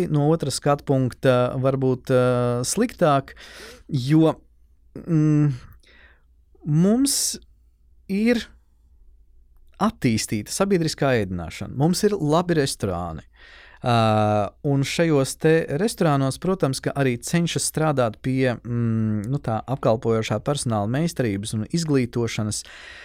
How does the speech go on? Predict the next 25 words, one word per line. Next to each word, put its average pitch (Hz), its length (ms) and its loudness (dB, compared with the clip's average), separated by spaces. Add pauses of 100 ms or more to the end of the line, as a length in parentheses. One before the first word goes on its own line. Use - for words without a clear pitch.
(200)
bet, 117 680 0 (220)
ā, 117 480 0 (220)
no 135 340 -2
otras 202 420 0
puses 190 480 0
vēl 156 320 0
joprojām 156 800 2 (100)
ir 165 240 0
diezgan 151 600 -2
liels, 180 420 0 (220)
ā, 139 160 2 (720)
liela 156 440 0
daļa, 151 460 2
ā, 127 300 -8 (320)
restaurātoru, 135 840 0
kas - 160 -6
tomēr 151 400 0
uzskata, - 560 -4
ka - 160 -8
vie-, 208 160 0
par 208 160 -2
viesmīli 165 320 0
var 117 160 0
būt 127 220 0
jebkurš. 95 400 -6